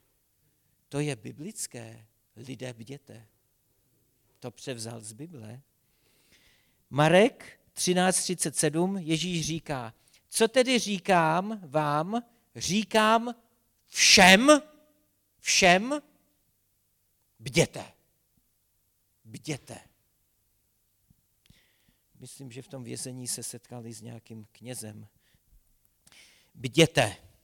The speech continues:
Totiž my jsme zde na zemi poutníci, víte to? V jedenácté kapitole Židům čteme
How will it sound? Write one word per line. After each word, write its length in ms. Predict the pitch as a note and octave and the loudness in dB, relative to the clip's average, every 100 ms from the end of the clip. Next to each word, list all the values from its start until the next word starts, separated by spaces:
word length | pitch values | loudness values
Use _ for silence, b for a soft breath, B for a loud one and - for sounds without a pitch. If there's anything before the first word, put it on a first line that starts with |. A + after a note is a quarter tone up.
| _ _ _ _ _ _ b b b b b b | _ _ _ _ _ _ b b b b b b
Totiž 580 | - F#3+ B3+ A3+ - - _ | -4 -2 0 0 0 -6 _
my 140 | D3 G3 | -4 -2
jsme 240 | G3+ G#3+ | 0 -2
zde 240 | F#3 G#3 G3+ | 0 0 0
na 120 | F#3 | 0
zemi 480 | F#3+ F#3+ G3 G3 F#3 _ _ _ _ - | -2 -4 -4 -6 -8 _ _ _ _ -16
poutníci, 720 | F3 G3 A#3 A3+ - B2 A#2+ | -16 -16 -20 -20 -20 -20 -20
víte 280 | B2 D3 D#3+ | -20 -18 -18
to? 340 | - D#3+ F#3+ F#3+ _ _ _ _ _ _ _ _ _ _ _ _ _ _ _ _ _ _ _ | -14 -14 -14 -18 _ _ _ _ _ _ _ _ _ _ _ _ _ _ _ _ _ _ _
V 40 | A#2+ | -8
jedenácté 580 | D3 D3+ D3 - - C#3+ | -8 -6 -6 -6 -8 -12
kapitole 680 | C3+ - - C3+ C3 C3 B2 _ _ _ _ _ | -14 -16 -14 -12 -10 -12 -14 _ _ _ _ _
Židům 540 | - C3+ B2 A#2+ A#2 A2+ | -20 -16 -14 -16 -16 -20
čteme 520 | - - C3+ B2 A2 | -20 -16 -14 -12 -14